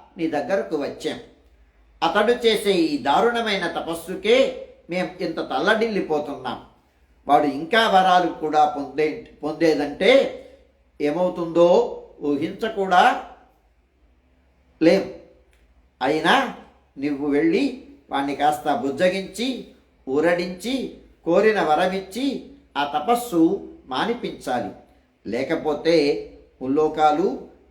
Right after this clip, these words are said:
వాడి తపోవగ్ని జ్వాలతో మాడి మసైపోతాయి. ఇందుకు సందేహం లేదు." హిరణ్యకశిపుని తపస్సుకు బ్రహ్మగారి ప్రశంస.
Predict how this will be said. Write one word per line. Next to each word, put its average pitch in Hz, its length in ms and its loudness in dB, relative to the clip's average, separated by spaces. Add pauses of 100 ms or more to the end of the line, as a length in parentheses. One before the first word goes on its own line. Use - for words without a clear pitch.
(120)
వాడి 139 240 0
తపోవగ్ని 175 720 0
జ్వాలతో 156 880 0 (240)
మాడి 147 500 -2 (220)
మసైపోతాయి. 123 840 -4 (500)
ఇందుకు 170 300 -4
సందేహం 190 600 -2
లేదు." 123 260 -6 (760)
హిరణ్యకశిపుని 190 760 -2
తపస్సుకు 196 580 -2 (540)
బ్రహ్మగారి 180 560 2
ప్రశంస. 131 560 -10